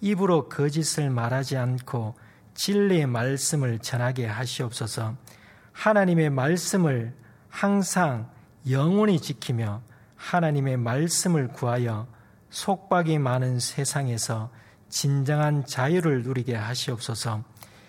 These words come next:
힘 있는 어떤 사람들 앞에서도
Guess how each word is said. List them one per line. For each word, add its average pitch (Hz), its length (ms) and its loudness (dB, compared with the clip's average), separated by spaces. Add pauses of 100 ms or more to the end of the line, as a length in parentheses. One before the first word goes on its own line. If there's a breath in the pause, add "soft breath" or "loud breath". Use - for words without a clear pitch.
(140 loud breath)
힘 226 260 0
있는 196 480 4 (220)
어떤 190 420 2
사람들 160 640 0
앞에서도 117 720 -2